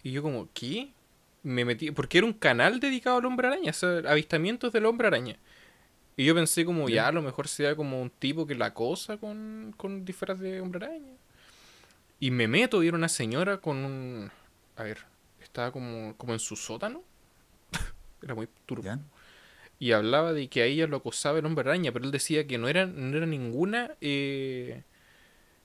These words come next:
Speaker 1: como entidad vista antes, sino que era de verdad un hombre araña. Y que la acosaba en su casa y que tenía miedo de que su esposa no,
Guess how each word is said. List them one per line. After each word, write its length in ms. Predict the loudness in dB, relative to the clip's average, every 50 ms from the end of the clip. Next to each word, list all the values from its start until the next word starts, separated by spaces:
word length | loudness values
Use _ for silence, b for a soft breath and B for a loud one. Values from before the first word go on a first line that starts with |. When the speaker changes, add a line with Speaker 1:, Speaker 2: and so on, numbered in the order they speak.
| b _ -4
Speaker 1:
como 280 | -2 0 0 0 0
entidad 480 | 0 0 0 0 2 4 8 8 10 10
vista 340 | 8 6 4 2 2 2 2
antes, 340 | 2 0 -6 -10 -12 -16 -16 -14 -14
sino 320 | -8 -4 -2 0 0 2
que 80 | 4 4
era 120 | 4 6
de 140 | 4 4 4
verdad 520 | 4 2 2 2 2 2 2 2 2 -2 -6 _ _ _ _ _ _ -2
un 240 | 0 0 0 0 -2 0
hombre 560 | 2 2 2 2 0 -2 -4 -4 -4 -6 -10 _ _ _ _ _ _ 2
araña. 420 | 4 4 4 4 2 -2 -4 -10 _ _ _ _ _ _ _ _ _ _ _ _ _ _ _ _ _ _ _ _ _ _ _ _ _ _ _ _ -12 -8
Y 100 | -6 -4
que 100 | 0 2
la 80 | 4 4
acosaba 500 | 4 2 0 -2 0 0 0 0 0 -2
en 120 | -4 -4 -4
su 260 | -2 -2 -2 -2 2
casa 560 | 6 6 6 6 4 2 0 -2 -2 -2 -2 -6
y 140 | -8 -8
que 120 | -6 -6 -6
tenía 340 | -6 -6 -4 -4 -2 -2 -2
miedo 540 | -2 -2 -4 -4 -4 -4 -4 -4 -4 -6
de 100 | -6 -6
que 120 | -6 -6 -4
su 100 | -6 -6
esposa 380 | -6 -6 -6 -6 -6 -6 -6
no, 180 | -6 -6 -6 -8